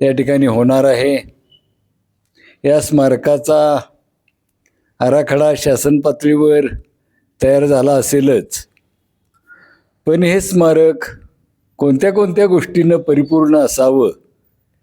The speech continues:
या उद्देशानं आम्ही सर्व मंडळींनी या ठिकाणी एकत्रित येऊन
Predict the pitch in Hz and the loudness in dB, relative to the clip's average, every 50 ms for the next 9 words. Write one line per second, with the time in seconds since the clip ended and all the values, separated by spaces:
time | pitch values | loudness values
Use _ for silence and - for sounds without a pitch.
0 | _ _ _ _ _ _ _ _ - - 139 156 165 160 151 131 120 123 143 139 | _ _ _ _ _ _ _ _ -4 -2 0 2 2 0 0 -2 -2 0 0 0
1 | - - 135 135 135 147 147 151 151 135 - - - - _ _ - - _ _ | 0 0 0 0 2 2 2 2 2 0 -2 -8 -20 -20 _ _ -20 -20 _ _
2 | _ _ _ _ _ _ - 123 123 127 151 156 143 - 147 143 143 135 135 131 | _ _ _ _ _ _ -4 0 0 2 2 2 0 0 0 0 2 2 2 2
3 | 123 120 127 127 131 127 131 139 143 139 135 131 127 123 - 110 - 131 127 127 | 2 0 0 0 0 -2 -2 0 0 2 2 2 0 -2 -4 -6 -2 0 2 2
4 | 131 131 131 127 123 117 107 - - - _ _ _ _ _ _ _ _ _ _ | 2 2 2 2 0 -2 -4 -10 -20 -20 _ _ _ _ _ _ _ _ _ _
5 | _ _ - 113 98 - 135 127 117 135 139 139 139 139 139 147 143 123 87 73 | _ _ -6 -6 -4 -2 -4 -4 0 0 -2 -2 0 0 0 2 2 0 -2 -6